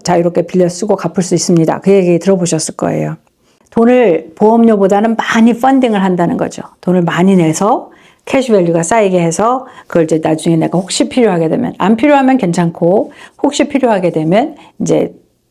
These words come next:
찾아 쓸 수 있고 빌려 쓸 수 있다는 거죠. 이제 완전히 빼버린다는 의미보다는 빌려 쓰는 거. 그다음에 또 뭐가 있냐면 이제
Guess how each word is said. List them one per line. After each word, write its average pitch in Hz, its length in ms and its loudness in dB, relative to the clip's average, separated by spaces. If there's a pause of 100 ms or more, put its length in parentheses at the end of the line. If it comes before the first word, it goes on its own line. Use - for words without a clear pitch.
(280)
찾아 247 240 0
쓸 240 200 -4
수 - 140 -2
있고 175 240 -2
빌려 214 220 2
쓸 214 140 -4
수 - 120 -4
있다는 151 320 -4
거죠. 147 240 -8
이제 - 180 -8 (200)
완전히 180 500 0
빼버린다는 202 760 0
의미보다는 165 640 0
빌려 208 260 2
쓰는 160 320 -2
거. 147 220 -10 (360)
그다음에 233 360 0
또 233 100 2
뭐가 180 260 2
있냐면 165 680 0 (1500)
이제 180 340 0